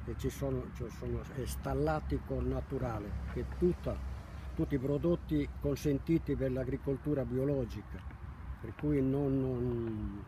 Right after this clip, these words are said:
altri, anche su tutte le mie piante, diciamo così, in, in, in, in, dopo il, il trapianto distribuisco un po' di, di, diciamo,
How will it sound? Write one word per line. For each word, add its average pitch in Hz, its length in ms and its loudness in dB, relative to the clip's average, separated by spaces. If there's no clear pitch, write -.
altri, 123 680 0
anche 131 400 2
su 123 120 -4
tutte 160 280 2
le 127 180 2
mie 127 360 2
piante, 120 420 0
diciamo 117 360 -2
così, 127 300 -2
in, 143 480 4
in, 127 340 -2
in, 131 220 0
in, 123 480 -4
dopo 143 300 -4
il, 131 400 -2
il 120 140 -6
trapianto 123 680 -2
distribuisco 143 800 0
un 131 200 0
po' 135 260 -2
di, 127 160 -2
di, 123 280 -4
diciamo, 135 340 0